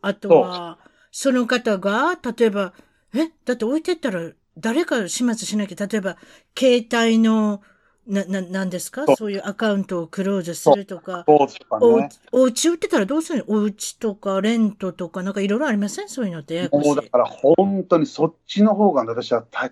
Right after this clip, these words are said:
Speaker 1: 結構大変だと思います。銀行だとか。
Speaker 2: うん、そうね。銀行もあるよね。
Speaker 1: オペラとかありますね。だから、誰かしら来てやると思うんですけど、
Speaker 2: うん。
Speaker 1: 今まで私がやった中で、全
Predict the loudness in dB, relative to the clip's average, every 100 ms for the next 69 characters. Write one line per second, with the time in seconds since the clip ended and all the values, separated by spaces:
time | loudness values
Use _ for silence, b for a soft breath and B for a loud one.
0 | -4 -4 -2 -2 0 2 0 0 -2 -6
1 | 0 4 4 4 2 4 2 0 -4 -4
2 | -4 -8 _ _ _ _ _ _ _ -8
3 | -4 -4 -6 -8 -10 -12 0 2 2 0
4 | 0 0 2 2 2 -2 -6 -4 -4 -4
5 | -8 -2 -4 -2 -2 2 4 4 2 -4
6 | 0 4 6 4 4 2 2 0 b b
7 | -4 2 6 6 4 2 6 6 4 2
8 | 4 4 4 2 4 2 2 -2 -10 -8
9 | -4 2 4 4 2 0 0 -2 0 2
10 | 6 8 8 8 6 6 -2 -6 -8 -8
11 | -6 -8 -8 -4 -4 -4 b _ -2 -2